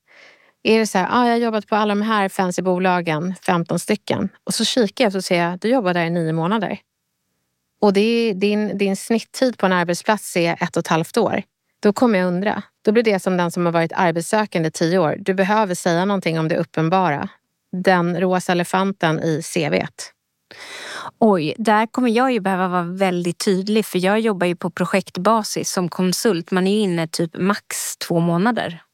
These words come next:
Speaker 2: på
Speaker 1: Ja,
Speaker 2: projekt.
Speaker 1: jättebra. Och där behöver du prima oss, det vill säga ge mig rätt glasögon innan jag läser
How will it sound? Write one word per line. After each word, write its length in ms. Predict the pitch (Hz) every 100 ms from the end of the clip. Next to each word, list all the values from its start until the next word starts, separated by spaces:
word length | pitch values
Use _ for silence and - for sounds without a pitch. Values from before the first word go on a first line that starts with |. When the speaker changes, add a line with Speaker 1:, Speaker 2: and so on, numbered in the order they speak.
| _ -
Speaker 2:
på 80 | 269
Speaker 1:
Ja, 120 | 214
Speaker 2:
projekt. 540 | 202 190 - - - 262
Speaker 1:
jättebra. 800 | 269 - _ - 240 277 202 180 - - _ -
Och 160 | 254
där 500 | 214 277 262 247 294
behöver 420 | 240 233 233 202
du 300 | 185 185 175 - _ - -
prima 640 | 254 214 202 254 294 294 -
oss, 340 | 196 180 233 -
det 100 | 202
vill 80 |
säga 380 | - 208 185 185 - _ _ _ -
ge 380 | 208 269 339 330
mig 400 | 226 196 196 202
rätt 340 | 190 185 - -
glasögon 920 | 208 196 170 - 247 208 160 165 214 - _ _ _ _
innan 420 | 254 208 214 226
jag 100 | 208
läser 600 | 180 175 170 - 160 170